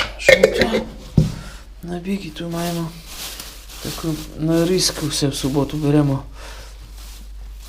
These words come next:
Та вони там в суботу великих, багато клієнтів мають в маркеті. І великий в них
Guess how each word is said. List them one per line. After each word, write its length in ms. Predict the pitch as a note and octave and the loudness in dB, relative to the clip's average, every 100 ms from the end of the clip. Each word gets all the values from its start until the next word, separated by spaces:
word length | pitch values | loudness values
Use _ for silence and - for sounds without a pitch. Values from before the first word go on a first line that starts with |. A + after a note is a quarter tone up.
| - - - - | -16 -16 -14 -6
Та 300 | D3+ D3+ D3 - - - - - - - - | 0 0 0 -6 -14 -16 -18 -16 -14 -10 -4
вони 300 | D#3 D#3 D#3+ | -2 2 4
там 240 | D3+ D#3 D3+ - - - - - - - - - - - - - - - - - - - - | 4 4 2 -4 -14 -18 -20 -20 -18 -18 -18 -20 -20 -20 -18 -18 -18 -16 -16 -16 -18 -16 -12
в 180 | - B2+ | -10 -8
суботу 460 | - C#3+ D#3 D3+ D3 | -4 4 6 6 6
великих, 560 | D#3 D3+ D3+ C#3+ - - - - | 8 8 8 2 -4 -8 -12 -12
багато 480 | - B2+ C3+ D3 D3+ | -10 -4 0 0 0
клієнтів 460 | C3+ D#3 F#3 F3+ C#3+ | 0 2 2 4 4
мають 220 | C3+ B2+ | 4 2
в 40 | |
маркеті. 540 | C3 C3 - G#2+ C#3 B2+ - - - - - | 2 2 0 -2 -2 -2 -6 -10 -12 -12 -8
І 80 | C3 | -4
великий 520 | C3+ D3 D3+ D3+ D3+ | 2 4 4 4 2
в 40 | |
них 360 | D3+ D3+ - - | 4 2 0 -6